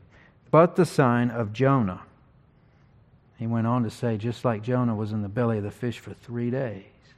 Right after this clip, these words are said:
so the Son of Man will be in the earth, the tomb, the grave, for three days."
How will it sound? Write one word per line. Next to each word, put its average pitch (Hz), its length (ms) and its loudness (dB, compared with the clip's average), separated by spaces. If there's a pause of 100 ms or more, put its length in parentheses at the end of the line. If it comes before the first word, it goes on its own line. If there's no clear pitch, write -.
(1300)
so 120 160 -4
the 113 60 -4
Son 123 240 -2
of 110 80 0
Man 117 320 0
will 107 120 -4
be 107 280 -4
in 107 400 -6 (600)
the 110 180 -4
earth, 131 360 -4 (800)
the 107 80 -12
tomb, 117 480 -2
the 110 80 -12
grave, 110 400 -2
for - 240 -16 (160)
three 98 260 -10
days." 101 340 -8